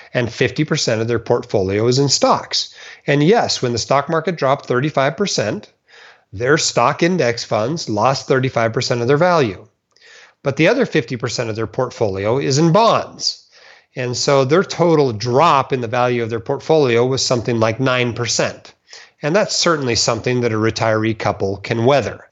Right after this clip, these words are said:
You gotta keep in mind, though, is that even a retiree is still gonna be investing for ten or twenty or thirty years going forward. And so you can't go all the cash on the eve of your retirement and expect your money to last.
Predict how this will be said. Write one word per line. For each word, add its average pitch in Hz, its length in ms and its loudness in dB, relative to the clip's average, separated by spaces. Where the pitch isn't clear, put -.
You 175 140 -2
gotta 160 140 2
keep - 240 -4
in 135 80 0
mind, 151 380 0
though, 95 380 -8
is 110 180 -6
that 120 360 -2
even 180 220 2
a 139 60 2
retiree 135 640 2
is 127 80 0
still - 400 -2
gonna 151 120 0
be 107 100 0
investing 110 520 -2
for 101 140 -10
ten 156 280 -2
or 104 120 -6
twenty 151 340 0
or 98 100 -2
thirty 117 320 0
years 107 600 0
going 104 320 2
forward. 101 400 4
And 92 140 -8
so 131 100 -2
you 113 160 2
can't 160 320 0
go 123 200 2
all 151 280 4
the 117 120 0
cash 127 540 -2
on 123 140 -4
the 117 180 -8
eve 131 160 0
of 110 140 -2
your 101 120 -2
retirement 107 580 -2
and 101 100 -8
expect 107 320 -4
your 110 80 -2
money 104 260 0
to 98 120 0
last. 107 560 -2